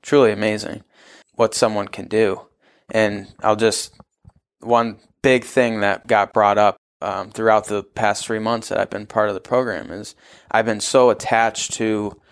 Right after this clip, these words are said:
nursing and being a registered nurse,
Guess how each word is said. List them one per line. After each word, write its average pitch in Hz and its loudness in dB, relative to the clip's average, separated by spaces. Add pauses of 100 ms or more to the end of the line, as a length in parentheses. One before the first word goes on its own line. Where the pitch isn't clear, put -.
(240)
nursing 107 0 (580)
and 104 -2 (100)
being 113 0
a 104 0
registered 104 0
nurse, 95 -6